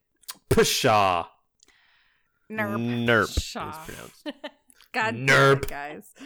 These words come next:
Speaker 4: <laughs>
Speaker 2: All right.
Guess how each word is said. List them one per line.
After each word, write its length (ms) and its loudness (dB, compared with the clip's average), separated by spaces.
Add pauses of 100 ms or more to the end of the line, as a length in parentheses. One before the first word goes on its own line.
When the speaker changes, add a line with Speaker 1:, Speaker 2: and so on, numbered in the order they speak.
(440)
Speaker 4:
<laughs> 120 -2 (3000)
Speaker 2:
All 80 -10
right. 340 -14